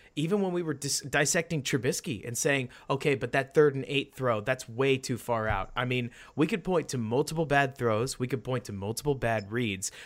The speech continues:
We could point to some offensive mistakes, whether it's the offensive line. I didn't think Larry Borom had a particularly strong game,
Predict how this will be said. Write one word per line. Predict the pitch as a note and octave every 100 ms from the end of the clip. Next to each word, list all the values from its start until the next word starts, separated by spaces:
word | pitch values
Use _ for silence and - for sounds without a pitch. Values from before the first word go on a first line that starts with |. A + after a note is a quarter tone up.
| -
We | F3+
could | G#3+
point | G3+ A3 C4+
to | A#3+
some | G#3+ G#3+
offensive | G3 G3 F#3+ F#3 E3
mistakes, | C3+ C3+ - F3+ D3+ -
whether | A2+ A2
it's | A2+
the | -
offensive | B2 C#3 D#3 C#3 A#2
line. | B2+ E3 G2
I |
didn't | F#2+ G#2+ G#2+
think | C3
Larry | B2+ B2+
Borom | B2 C3+ E3 A2+
had | G2
a |
particularly | - G2+ G#2+ G2 F#2
strong | F#2 - F#2+ F#2
game, | F2+ F2